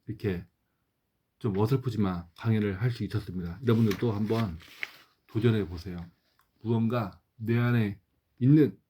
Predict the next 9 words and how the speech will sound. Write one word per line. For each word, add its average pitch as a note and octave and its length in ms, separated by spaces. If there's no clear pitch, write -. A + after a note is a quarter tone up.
무한 A2 360
잠재력, G#2 500
천재성을 B2+ 640
발견하여 G2 600
여러분들도 A2 640
한번 A2 440
멋진 G#2+ 380
모습으로 F2+ 480
세상에 G2+ 480